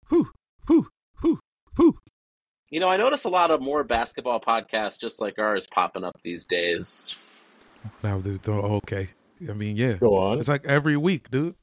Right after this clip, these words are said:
Speaker 1: Every week somebody wants to be funny about basketball.
Speaker 2: And you know what? Good for them. Good for them. It's pretty nice. If you can record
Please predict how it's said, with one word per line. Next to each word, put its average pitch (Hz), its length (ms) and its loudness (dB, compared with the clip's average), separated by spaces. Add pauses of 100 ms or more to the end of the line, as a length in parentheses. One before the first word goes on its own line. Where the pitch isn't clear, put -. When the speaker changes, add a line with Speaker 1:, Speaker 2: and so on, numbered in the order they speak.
(300)
Speaker 1:
Every 170 200 -6
week 190 240 4
somebody 156 320 4
wants 151 160 0
to 147 60 -18
be 147 120 -2
funny 147 320 0
about 127 300 4
basketball. 113 500 0 (840)
Speaker 2:
And 135 160 2
you 151 60 2
know 226 200 4
what? 302 280 0 (640)
Good 120 120 0
for 107 160 0
them. 85 260 0 (680)
Good 240 120 -8
for 233 120 0
them. 143 320 0 (840)
It's - 100 -20
pretty 170 180 -6
nice. 110 360 -2
If - 80 -16
you 135 80 -10
can 123 140 -8
record 135 460 -2